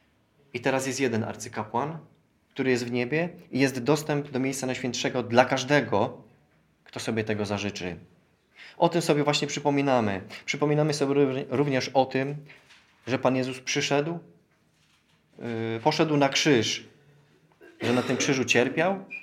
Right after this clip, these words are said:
że na tym krzyżu umarł. Ale nie tylko to sobie przypominamy. Przypominamy sobie również, że Pan Jezus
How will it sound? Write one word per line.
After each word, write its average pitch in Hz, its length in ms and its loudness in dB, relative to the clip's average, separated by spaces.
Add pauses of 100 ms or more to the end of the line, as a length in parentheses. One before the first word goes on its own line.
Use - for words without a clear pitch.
(460)
że 117 120 -2
na 120 100 0
tym 123 140 -4
krzyżu 127 340 -2
umarł. 98 420 -2 (1400)
Ale 117 560 -2
nie 123 160 -6
tylko 110 240 -10
to 104 80 -10
sobie 98 220 -12
przypominamy. 95 520 -10
Przypominamy 107 520 -8
sobie 110 220 -6
również, 110 280 -6
że 110 100 -6
Pan 110 200 -4
Jezus 107 400 -6